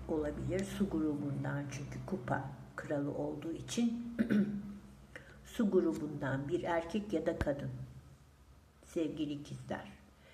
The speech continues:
Şimdi biz kolektife bakıyoruz ya. Kolektife baktığımız için de bu saray kartlarını kral ya da kraliçe olarak kendi durumunuza göre alabilirsiniz.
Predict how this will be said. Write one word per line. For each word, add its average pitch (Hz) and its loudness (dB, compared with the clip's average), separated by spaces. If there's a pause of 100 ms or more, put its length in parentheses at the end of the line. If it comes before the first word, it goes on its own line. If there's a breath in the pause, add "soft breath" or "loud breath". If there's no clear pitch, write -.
(580 loud breath)
Şimdi 165 -4
biz 156 -4
kolektife 165 2
bakıyoruz 175 2
ya. 117 2 (220)
Kolektife 175 4
baktığımız 165 2
için 147 2
de 196 6 (1080 loud breath)
bu 196 4
saray 180 4
kartlarını 156 2 (120)
kral 190 4
ya 160 2
da 170 2
kraliçe 156 0 (120)
olarak 151 -2
kendi 180 4
durumunuza 165 0
göre 135 0
alabilirsiniz. 123 0